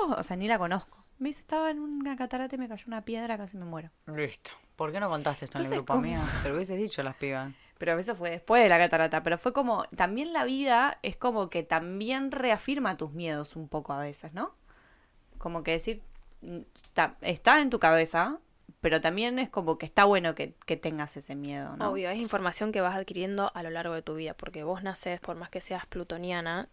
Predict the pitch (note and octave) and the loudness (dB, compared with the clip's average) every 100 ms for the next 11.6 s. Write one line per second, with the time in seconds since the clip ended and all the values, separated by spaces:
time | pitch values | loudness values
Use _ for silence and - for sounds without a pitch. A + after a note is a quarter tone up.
0 | - D#3 D#3+ F3+ F3 F3+ - E3 E3 D#3+ | -16 -12 -10 -6 -4 -4 -4 -6 -6 -8
1 | - E3+ D#3+ - G3 F#3+ G3 F#3+ F#3+ F3+ | -8 -6 -6 -6 -6 -6 -8 -8 -10 -8
2 | D#3+ D#3+ D#3+ - - E3 - - - - | -2 -2 -2 -10 -16 -14 -10 -8 -6 -8
3 | - - - F3 E3+ E3+ E3+ F3+ A3+ A3+ | -10 -12 -8 -6 -4 -6 -4 -2 -2 -2
4 | G3 F3 E3 F#3 F#3+ F3 F3+ F#3 F#3 F#3+ | -2 -4 -6 -6 -4 -4 -4 0 0 0
5 | F#3+ F#3+ F#3 E3+ E3 G3 G#3+ - E3+ F#3+ | -4 -4 -6 -8 -6 -2 -2 -2 -2 0
6 | G3+ F3+ - F3+ E3+ E3+ - D3+ D3+ D#3+ | 0 -2 -4 -8 -4 -6 -4 -8 -8 -10
7 | E3 D#3 E3 - E3+ G3+ A3+ G3+ F#3 E3 | -10 -10 -8 -6 -4 -4 -4 -6 -6 -2
8 | D#3+ F#3+ G3+ E3+ G#3+ G#3 G3+ F3+ F3+ - | 0 0 0 0 0 0 -2 0 -2 -2
9 | - - - D#4 - A#3+ A#3 A3+ G#3+ G#3 | -16 -4 2 2 4 6 8 6 4 4
10 | F#3+ F3+ - D#3+ - E3+ D#3+ D3 C#3+ - | 4 -2 -4 -4 0 6 6 6 0 -2
11 | F#3 F#3 E3+ - - | 0 0 0 -2 -4